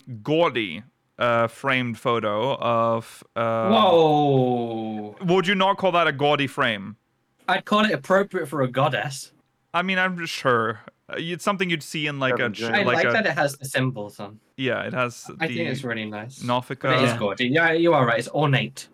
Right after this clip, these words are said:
Speaker 1: It's ornate,
Speaker 4: I
Speaker 1: yeah.
Speaker 4: would assume, I mean, I wouldn't actually. People have extrapolated this, and I guess they're probably correct,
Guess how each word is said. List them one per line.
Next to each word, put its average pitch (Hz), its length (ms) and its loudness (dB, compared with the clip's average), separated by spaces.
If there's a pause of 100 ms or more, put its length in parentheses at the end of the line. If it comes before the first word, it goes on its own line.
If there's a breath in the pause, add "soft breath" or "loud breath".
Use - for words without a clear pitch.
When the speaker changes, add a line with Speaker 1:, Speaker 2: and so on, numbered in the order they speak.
(120)
Speaker 1:
It's - 180 -18
ornate, 117 600 -2
Speaker 4:
I 196 100 2
Speaker 1:
yeah. 247 60 2
Speaker 4:
would 262 100 0
assume, 175 1160 -4
I 170 120 0
mean, 165 240 -4
I 156 160 0
wouldn't 113 380 -6
actually. 113 380 -4
People 135 360 -2
have 120 120 -2
extrapolated 110 640 -2
this, 104 220 -4
and 110 80 -4
I 104 60 -4
guess 101 260 -4
they're 104 140 -6
probably 110 280 -6
correct, - 380 -12